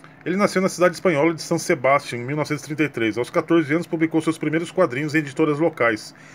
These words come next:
Entre cinquenta e cinco e cinquenta e oito, Sommer morou em Paris e Bruxelas, tornando-se conhecido do público de língua francesa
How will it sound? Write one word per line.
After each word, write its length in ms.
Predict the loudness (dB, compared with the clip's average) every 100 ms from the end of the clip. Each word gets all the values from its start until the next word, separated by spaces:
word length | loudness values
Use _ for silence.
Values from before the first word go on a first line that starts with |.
| -12
Entre 160 | -6 -6
cinquenta 300 | -4 -2 0
e 40 |
cinco 200 | 0 -4
e 40 | -6
cinquenta 300 | -4 -2 2
e 60 |
oito, 180 | 2 2
Sommer 320 | -2 0 0
morou 240 | 2 2 0
em 60 |
Paris 340 | 2 2 4 2
e 60 |
Bruxelas, 480 | 0 -2 0 0 0
tornando-se 420 | -2 -2 -2 -6
conhecido 380 | -2 -2 0 -4
do 120 | -4 -4
público 360 | -4 -6 -4
de 120 | -4
língua 360 | -2 -4 0 0 -2
francesa 600 | -4 -2 -2 -2 0 -2